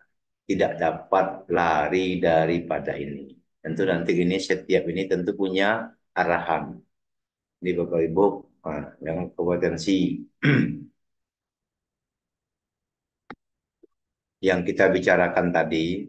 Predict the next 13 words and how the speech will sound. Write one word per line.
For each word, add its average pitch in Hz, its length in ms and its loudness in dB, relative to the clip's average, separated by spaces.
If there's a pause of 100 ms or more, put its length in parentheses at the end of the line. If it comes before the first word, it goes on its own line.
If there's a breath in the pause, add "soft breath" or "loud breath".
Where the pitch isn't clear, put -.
kompetensi 87 760 -2 (180)
pedagogik 85 420 0 (140)
itu, 131 100 2 (1120)
ya, 117 80 8 (160)
ini 151 160 4 (140)
termasuk 160 480 2
pedagogik. 147 540 6 (1120)
Tentu 117 240 0 (140)
ini, 139 140 2 (340)
eh, - 280 -18 (200)
bagaimana 120 500 4 (1300)
kita 131 340 2 (280)
lihai, 143 360 2